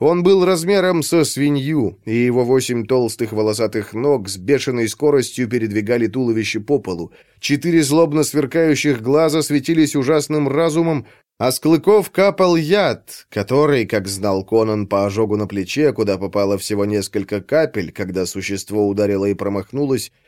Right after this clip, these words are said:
нёс быструю смерть. Это был тот самый убийца, который спустился с насеста посреди потолка по нити паутины на шею немедийца.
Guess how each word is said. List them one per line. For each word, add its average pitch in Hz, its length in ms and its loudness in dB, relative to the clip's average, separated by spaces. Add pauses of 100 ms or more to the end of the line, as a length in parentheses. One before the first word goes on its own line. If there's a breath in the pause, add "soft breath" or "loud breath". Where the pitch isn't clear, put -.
(140)
нёс 117 420 -2
быструю 101 720 -4
смерть. - 580 -8 (340 soft breath)
Это 135 240 2
был 196 180 4
тот 202 200 0
самый 196 340 2
убийца, 180 500 -2
который 165 340 0
спустился 156 640 0
с - 80 -6
насеста 151 480 -2
посреди 131 420 -2
потолка 131 580 0
по 139 100 0
нити 139 320 0
паутины 135 600 -2
на 131 120 0
шею 139 400 0
немедийца. 131 840 -4